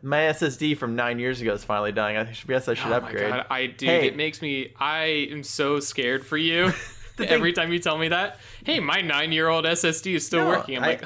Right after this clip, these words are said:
Speaker 2: <laughs> "Oh."
Speaker 1: I replaced it now with
Speaker 2: Oh.
Speaker 1: N V M Es. Yeah, I replaced it with two
Speaker 2: Oh,
Speaker 1: N V M Es.
Speaker 2: nice.
Speaker 1: But that's the thing too. It's like,
Speaker 2: Whew.
Speaker 1: I also have seemingly had incredible luck with my hardware, P C hardware, lasting, like, an eternity. Hey,
Speaker 2: Yeah.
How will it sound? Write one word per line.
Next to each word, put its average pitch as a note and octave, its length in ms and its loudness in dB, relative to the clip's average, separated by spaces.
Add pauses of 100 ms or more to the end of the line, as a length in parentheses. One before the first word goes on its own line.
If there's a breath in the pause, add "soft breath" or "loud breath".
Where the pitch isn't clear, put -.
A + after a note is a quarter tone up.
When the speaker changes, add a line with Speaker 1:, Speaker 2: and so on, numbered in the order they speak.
Speaker 2:
<laughs> - 80 -10
"Oh." G#3 100 0
Speaker 1:
I C3+ 60 2
replaced D#3 540 0
it G#2 180 0
now F#2+ 280 -12 (440 soft breath)
with B2 140 0
Speaker 2:
Oh. - 40 -2
Speaker 1:
N B2 120 -2
V D#3 160 4
M A#2 100 0
Es. G#2+ 380 -4 (160)
Yeah, G3+ 100 0
I D#3+ 40 2
replaced D#3+ 280 0
it D3 60 -2
with A#2 80 -4
two D#3 60 0
Speaker 2:
Oh, - 20 0
Speaker 1:
N C#3+ 80 -6
V C3 100 -4
M C#3 60 -4
Es. C#3+ 60 0
Speaker 2:
nice. - 200 -4
Speaker 1:
But D#3 80 2
that's F3 140 2
the E3+ 80 0
thing F3 180 2
too. F3 180 6
It's D#3 120 0
like, C#3 100 6
Speaker 2:
Whew. D4+ 340 4 (120)
Speaker 1:
I G3+ 140 2
also F3 680 4 (160)
have B2+ 260 -2
seemingly D3 480 0
had A#2+ 220 0
incredible C#3 720 0
luck B2+ 280 2
with D#3 160 2
my A2+ 160 2
hardware, A2+ 560 0
P C#3+ 180 -6
C C#3 140 -4
hardware, A#2 240 2
lasting, A2+ 500 -2
like, G#2 260 -4
an A#2 80 -4
eternity. G#2+ 840 -6 (420 soft breath)
Hey, D3+ 200 2
Speaker 2:
Yeah. G2+ 160 -4